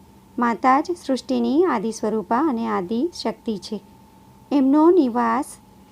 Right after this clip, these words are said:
સૂર્યમંડળની અંદરના લોકમાં છે. ત્યાં નિવાસ કરવાની ક્ષમતા અને શક્તિ માત્ર તેમનામાં જ છે.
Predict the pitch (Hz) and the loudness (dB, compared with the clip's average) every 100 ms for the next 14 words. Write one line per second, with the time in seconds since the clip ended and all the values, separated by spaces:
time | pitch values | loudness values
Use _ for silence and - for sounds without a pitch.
0 | - - 285 311 370 294 277 262 294 302 | -10 -2 2 4 6 4 4 2 4 4
1 | 220 220 233 285 233 - 214 202 - 208 | 2 0 2 2 0 -2 -6 -6 -8 -10
2 | - 269 277 285 254 247 254 - 240 226 | -2 2 4 4 4 4 2 2 -2 0
3 | 233 233 269 - 254 214 247 285 247 220 | -2 -2 -4 -2 -2 -2 -2 0 -2 -4
4 | 220 - - - 277 370 247 208 - 226 | -4 -4 -6 -2 2 4 2 0 -2 -2
5 | 226 214 214 214 214 233 262 - 240 | -2 -4 -4 -4 -4 -4 -6 -8 -8